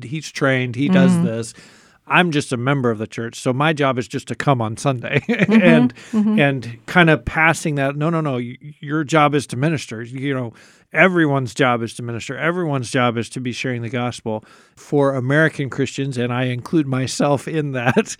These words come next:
Speaker 1: <laughs> that can sometimes be uncomfortable, or that can feel hard. The other part of that is when you talk about hostile and restricted nations, we don't know if the pastor's gonna be there on Sunday 'cause he might get arrested this week. So we can't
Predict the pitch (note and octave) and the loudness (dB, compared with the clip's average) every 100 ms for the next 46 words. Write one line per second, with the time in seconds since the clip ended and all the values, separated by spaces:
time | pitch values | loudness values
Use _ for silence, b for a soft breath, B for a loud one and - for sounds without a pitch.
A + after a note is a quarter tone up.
0 | - - D3+ D#3 - E3 C3+ - D#3 - | -18 0 4 4 2 -4 -4 -4 -4 -2
1 | C#3 C3+ A#2 - B2+ C3 B2 A#2+ C#3 C3 | -2 -2 -6 -14 -4 0 0 -2 -6 -8
2 | - G#2+ B2+ A#2+ B2+ C3 C3 A2 C#3+ C3 | -10 -10 -6 -4 -4 -4 -8 -4 0 0
3 | A2+ - - D3+ B2 G#2+ b b b D3+ | 0 -4 4 4 4 -2 b b b 2
4 | C#3 F#3+ F#3+ - D3 C3+ C3 B2 C3+ C3 | 6 6 6 4 2 4 2 2 -2 0
5 | D3+ C#3 - D3+ D3 D3+ C3+ B2+ A2+ C3+ | -2 -2 0 2 2 0 -2 -2 -2 -2
6 | C#3 - C3 B2 A2+ - F#3+ C3+ A#2 G#2+ | -2 -2 -4 -4 -6 -6 -6 -6 -6 -8
7 | F#2+ B2 C#3+ - b b b b b b | -8 -8 -8 -12 b b b b b b
8 | b _ _ _ - C#3 F#3 G#3 E3 D3 | b _ _ _ -10 -2 0 2 0 0
9 | C3 C3 D3 E3 D3+ B2+ D3 B2+ C#3 A3 | -2 -2 0 0 -4 -4 -2 -2 -2 0
10 | E3+ A2 A#2 - C3 C#3 E3+ F3 - G#3 | 0 -2 -4 -4 -2 -2 -4 -6 -8 -8
11 | A3 G3 E3 E3 D#3+ G#3 - D3 A#2+ G#2 | -4 -4 -2 -2 0 0 -2 -6 -6 -10
12 | - A#2 A#2 - E3+ F3 A3 - G#3+ G#3+ | -12 -14 -6 4 4 4 -4 -4 -4 -2
13 | G#3 | -2